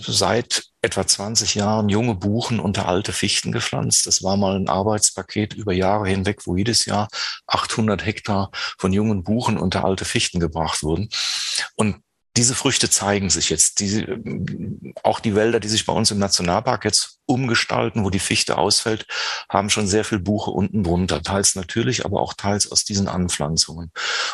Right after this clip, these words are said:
Und genau das ist der Weg, dass man nicht erst wartet,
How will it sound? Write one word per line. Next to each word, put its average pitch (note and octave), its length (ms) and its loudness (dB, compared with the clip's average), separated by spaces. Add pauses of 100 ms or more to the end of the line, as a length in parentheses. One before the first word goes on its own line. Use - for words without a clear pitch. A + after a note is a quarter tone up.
(140)
Und F2+ 120 2
genau G2+ 280 2
das A#2 220 2
ist - 200 0
der G2 160 0
Weg, G#2 300 0
dass - 220 0
man G#2 260 0 (520)
nicht A2+ 180 2
erst - 280 0
wartet, G#2 640 0